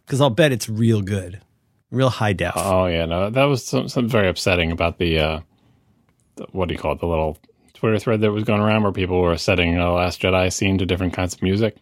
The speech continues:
Speaker 1: Oh yeah, and it was
Speaker 2: And it was
Speaker 1: clearly
Speaker 2: an,
Speaker 1: from
Speaker 2: it's,
Speaker 1: a,
Speaker 2: it's
Speaker 1: yeah.
Speaker 2: awful quality.
Speaker 1: I know, I know.
Speaker 2: Can you gotta wait? Can you gotta wait for that meme for it to come out on video?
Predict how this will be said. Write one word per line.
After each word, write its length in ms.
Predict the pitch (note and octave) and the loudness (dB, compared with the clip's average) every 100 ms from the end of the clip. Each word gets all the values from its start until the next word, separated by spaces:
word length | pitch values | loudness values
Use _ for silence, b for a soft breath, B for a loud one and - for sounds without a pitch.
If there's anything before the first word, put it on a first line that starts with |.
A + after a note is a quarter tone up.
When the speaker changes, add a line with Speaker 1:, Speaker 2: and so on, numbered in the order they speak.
| A#2+ | 0
Speaker 1:
Oh 80 | |
yeah, 260 | A2 G2+ F#2 F2+ _ | 2 2 -2 -10 _
and 140 | B2+ C3 | -2 0
it 20 | |
was 80 | A#2 | 0
Speaker 2:
And 100 | - | 2
it 20 | |
was 60 | A#2+ A2 | 2 4
Speaker 1:
clearly 20 | |
Speaker 2:
an, 60 | G2 | 2
Speaker 1:
from 160 | G#2 | 0
Speaker 2:
it's, 100 | G2+ | 2
Speaker 1:
a, 320 | F#2+ G#2+ - | 0 -4 -12
Speaker 2:
it's 100 | - | -6
Speaker 1:
yeah. 120 | E3+ B2+ | -4 0
Speaker 2:
awful 420 | G#2 G#2+ - F2+ | 2 2 0 -4
quality. 600 | - F2+ E2+ D2+ D2+ C#2 | 0 2 2 0 -4 -4
Speaker 1:
I 100 | B2+ | 0
know, 300 | G2+ F#2 G2+ - | 2 0 -4 -6
I 80 | F#2 | -6
know. 300 | - - A2 _ _ - | -6 -10 -14 _ _ -2
Speaker 2:
Can 140 | G#2+ | -2
you 100 | A2+ | 2
gotta 160 | C3 G#2 | 2 2
wait? 280 | G#2+ A#2 - | 0 0 -2
Can 100 | A#2+ | 0
you 60 | |
gotta 100 | A#2+ | 2
wait 220 | G#2 B2 | 2 2
for 80 | - | 2
that 140 | B2+ B2 | -2 0
meme 280 | C3 D3 | 0 0
for 120 | - B2 | 0 -2
it 40 | |
to 80 | A#2 | -2
come 180 | A#2+ A2+ | 0 2
out 180 | A2 A2 | 2 2
on 140 | G#2+ | 0
video? 480 | A2 A#2 C3+ D#3+ D#3+ | 0 0 0 -2 -4